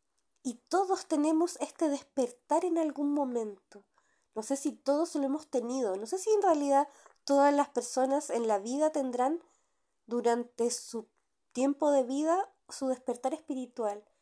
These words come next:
Quizás no. Quizás hay almas que, que no buscan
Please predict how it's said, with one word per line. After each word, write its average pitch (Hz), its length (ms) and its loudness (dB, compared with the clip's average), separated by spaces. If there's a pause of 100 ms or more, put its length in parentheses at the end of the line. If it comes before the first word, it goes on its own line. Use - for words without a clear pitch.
(200)
Quizás 330 400 -4
no. 254 300 0 (320)
Quizás 269 560 -2
hay 247 180 2
almas 320 380 2
que, 277 280 -6 (360)
que - 100 -8
no 269 140 2
buscan 311 580 0